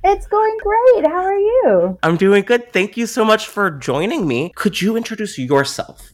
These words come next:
Speaker 2: to the Development Hell audience?
Speaker 1: Yes. Hello. My name is Jen Adams, and yes, I am a writer and podcaster, and I often say Stephen King is my favorite person I've never met, so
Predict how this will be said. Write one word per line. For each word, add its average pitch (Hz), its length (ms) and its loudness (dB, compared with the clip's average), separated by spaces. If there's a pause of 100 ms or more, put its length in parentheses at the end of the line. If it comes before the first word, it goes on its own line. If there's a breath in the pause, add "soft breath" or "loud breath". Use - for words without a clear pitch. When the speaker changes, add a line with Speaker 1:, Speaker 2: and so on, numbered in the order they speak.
(140)
Speaker 2:
to 120 100 -8
the 117 80 -4
Development 110 520 -6
Hell 135 120 -6
audience? - 640 -14
Speaker 1:
Yes. 339 720 0
Hello. 330 500 0
My 254 200 0
name 294 260 -2
is 359 160 -8 (100)
Jen 262 300 2
Adams, 190 680 0
and 196 400 0
yes, 254 280 -2
I 190 100 0
am 196 140 -4
a 185 40 -4
writer 196 340 0
and 214 120 -6
podcaster, 202 840 -2
and 185 340 0 (460 soft breath)
I 196 500 0
often 262 400 0
say 254 220 0
Stephen 240 340 -8
King 240 280 -4
is 214 200 -2
my 190 160 0
favorite 214 320 0
person 208 300 0
I've 185 140 2
never 180 260 2
met, 175 420 2
so 170 460 0